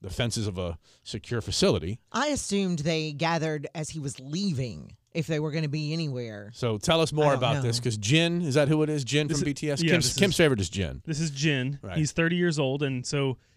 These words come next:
Speaker 3: in South Korea, they have mandatory military service for able-bodied males. Um, and so he's having to enter and do at least eighteen months,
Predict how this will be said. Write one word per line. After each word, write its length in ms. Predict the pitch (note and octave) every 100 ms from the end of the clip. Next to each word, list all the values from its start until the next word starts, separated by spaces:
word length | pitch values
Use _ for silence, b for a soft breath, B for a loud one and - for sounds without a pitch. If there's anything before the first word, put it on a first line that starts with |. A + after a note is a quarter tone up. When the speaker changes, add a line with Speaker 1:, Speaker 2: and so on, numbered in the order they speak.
| -
Speaker 3:
in 100 | E3
South 260 | F3+ F3+
Korea, 200 | - D#3+
they 100 | E3
have 160 | E3 D#3
mandatory 480 | C#3 C#3 C#3+ D3+ C#3
military 400 | C3 B2+ C#3 C3
service 420 | - C3 C#3+ D#3
for 320 | - B2+ A#2+ A#2
able-bodied 600 | C3+ C3+ B2+ B2 B2 B2 - -
males. 540 | B2+ A#2 A2+ D3 - _ _ _
Um, 480 | C3+ B2+ C3 B2+ - _ _
and 120 | D3 D3
so 300 | D#3+ D#3 - _ -
he's 240 | C#3 D#3+
having 180 | F3+ F3
to 80 | F3+
enter 380 | D#3+ E3+ E3+ D3
and 120 | B2+
do 160 | C3+
at 60 | C3
least 240 | C3+ E3+ -
eighteen 380 | D#3 - E3
months, 440 | C3+ D#3+ - -